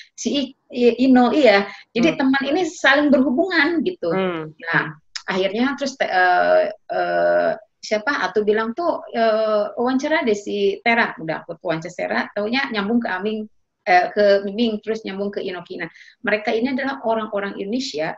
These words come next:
Speaker 1: yang dulunya menjadi atlet di Indonesia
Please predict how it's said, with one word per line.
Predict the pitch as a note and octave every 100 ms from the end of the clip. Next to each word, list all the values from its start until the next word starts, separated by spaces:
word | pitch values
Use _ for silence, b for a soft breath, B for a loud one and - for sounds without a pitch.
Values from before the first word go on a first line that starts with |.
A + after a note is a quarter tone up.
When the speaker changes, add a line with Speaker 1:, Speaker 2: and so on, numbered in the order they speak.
| -
Speaker 1:
yang | G#3 G#3
dulunya | G3 G3 F3+ E3+ D#3 G#3+
menjadi | B3 A3 F3+ E3+
atlet | - E3 G#3 A3
di | - E3+
Indonesia | F3 D#3+ D#3+ E3+